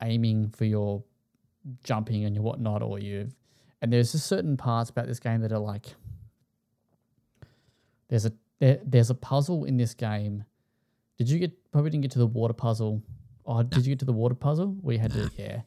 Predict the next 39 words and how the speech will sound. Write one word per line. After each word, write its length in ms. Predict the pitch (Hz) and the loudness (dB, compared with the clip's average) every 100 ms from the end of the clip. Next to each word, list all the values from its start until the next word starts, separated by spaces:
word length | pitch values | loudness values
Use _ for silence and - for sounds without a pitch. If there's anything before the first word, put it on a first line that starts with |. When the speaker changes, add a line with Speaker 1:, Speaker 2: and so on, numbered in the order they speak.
| _ _ _ _ _ _ - | _ _ _ _ _ _ -4
Speaker 1:
That's 320 | 123 - - | -2 -4 -10
where 200 | - 131 | 0 4
I 80 | 120 | 4
know 240 | 113 113 113 | 4 2 2
someone 400 | - 113 107 107 | 0 -2 0 -2
gave 240 | 101 101 | -2 -4
up 160 | 98 - | -6 -8
playing 220 | - 110 | -10 -8
the 60 | 123 | -8
game. 280 | - - 127 _ _ _ _ _ | -8 -10 -14 _ _ _ _ _
So 120 | - | -2
this 160 | 113 156 | 0 0
puzzle 340 | - 160 151 | 0 2 4
Speaker 2:
<laughs> 20 | 131 | 4
Speaker 1:
gives 260 | 131 117 | 2 2
you 100 | 117 | 2
no, 360 | 113 120 123 127 | 2 2 4 4
like, 360 | 131 127 110 - | 4 2 -2 -4
indication 600 | 147 113 - 113 110 - | -2 -2 -4 -6 -6 -6
on 160 | 107 107 | -6 -6
what 160 | 120 - _ _ _ _ _ _ _ _ _ _ _ _ _ - | -8 -12 _ _ _ _ _ _ _ _ _ _ _ _ _ -8
to, 160 | 123 120 _ _ _ _ _ _ _ _ - | -6 -6 _ _ _ _ _ _ _ _ -4
on 100 | 123 | -2
how 320 | 117 120 120 | 0 0 0
to, 380 | 117 117 113 - _ _ | 0 0 -2 -6 _ _
like, 140 | 127 127 | -6 -4
you 120 | 147 | 2
know 180 | 131 135 | 4 4
how 180 | 127 123 | 4 2
to 60 | 113 | 0
solve 380 | - 117 131 175 | -2 0 0 -2
it, 120 | - - _ _ _ _ _ | -6 -12 _ _ _ _ _
but 120 | - | -6
there's 200 | - 113 | -2 -2
a 40 | 110 | -2
s-, 420 | - - - - 226 | -6 -10 -12 -14 -6
there's 180 | 135 113 | -2 -2
a 80 | |
secondary 880 | 110 - 135 139 135 127 120 113 107 | -4 -4 -2 0 0 0 0 -2 -4